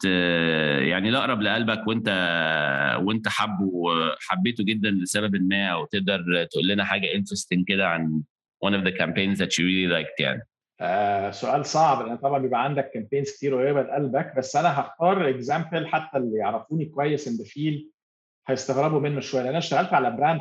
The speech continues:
Speaker 2: كوك يمكن أكتر حاجة، وأكتر، آه، awards أخدتها كانت على براند كوك، أخدت حاجات كتير يعني، ما أعرفش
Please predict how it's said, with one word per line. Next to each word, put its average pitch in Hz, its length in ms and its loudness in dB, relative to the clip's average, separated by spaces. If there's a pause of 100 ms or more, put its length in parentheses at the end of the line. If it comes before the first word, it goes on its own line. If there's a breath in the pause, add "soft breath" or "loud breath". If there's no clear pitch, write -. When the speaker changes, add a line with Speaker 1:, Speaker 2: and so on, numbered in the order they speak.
Speaker 2:
كوك 170 280 -4 (260)
يمكن 131 300 -6
أكتر - 260 -4
حاجة، 139 400 -2
وأكتر، 127 800 -2
آه، 117 220 -4
awards 139 480 2
أخدتها 156 340 -6
كانت 120 260 -4
على 107 140 -2
براند 123 280 -2 (100)
كوك، 104 160 0 (240)
أخدت - 200 -18
حاجات 120 220 -6
كتير 110 280 -8
يعني، 107 180 -2
ما 104 80 0
أعرفش - 440 -2